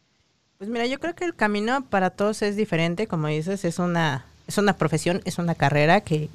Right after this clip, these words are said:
que, que tienes que tomar desde, desde tomar la decisión, ¿no? De, de decir, "Me voy a dedicar a la lucha libre", que no es nada fácil solamente decirlo. Yo creo que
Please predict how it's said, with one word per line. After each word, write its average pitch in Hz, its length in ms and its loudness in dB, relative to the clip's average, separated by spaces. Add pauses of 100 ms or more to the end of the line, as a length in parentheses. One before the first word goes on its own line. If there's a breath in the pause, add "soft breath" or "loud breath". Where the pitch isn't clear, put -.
que, 147 120 -2
que - 260 2
tienes 160 260 6
que 147 100 2
tomar 151 380 8
desde, 147 440 4 (200)
desde 160 280 4
tomar 185 340 6
la 226 120 8
decisión, 170 560 0
¿no? 165 180 -2
De, 151 220 -2 (480 loud breath)
de 165 120 0
decir, 165 260 2
"Me 180 120 2
voy 196 120 6
a 233 100 10
dedicar 180 600 6
a 156 80 -2
la 151 120 0
lucha 160 280 -2
libre", 160 420 -2 (400 soft breath)
que 165 140 2
no 180 500 6
es 170 240 2
nada 185 340 2
fácil 175 400 -6
solamente 165 520 -6
decirlo. 160 600 -4 (800 soft breath)
Yo 233 100 -8
creo 254 180 -6
que 254 480 2